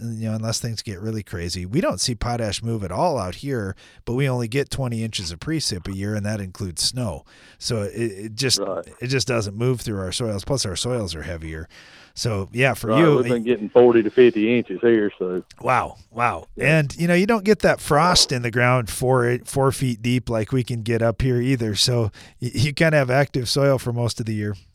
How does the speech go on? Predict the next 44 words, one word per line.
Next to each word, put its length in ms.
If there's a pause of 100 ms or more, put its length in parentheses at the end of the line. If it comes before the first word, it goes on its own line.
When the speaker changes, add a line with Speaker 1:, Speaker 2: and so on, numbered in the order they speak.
(1120)
Speaker 2:
Right, 280 (380)
right. 280 (680)
Speaker 1:
So 180
what 160
are, 180
what 120
are 60
Speaker 2:
Okay. 80
Speaker 1:
things 200
looking 260
like? 220
Is 80
that 160
wheat 220
crop 240
looking 260
decent 340
this 140
spring? 300 (1080)
Speaker 2:
Yeah, 360
if 80
the 100
frost 400
didn't 240
hurt 220
us, 80
we 80
got, 300
it 220
got 120
down 160
to 60
nineteen 440
degrees 460 (160)
about 200 (500)
two, 380
three 200
weeks 280
ago, 340 (240)
and, 240
uh, 120
as 60
long 240
as 60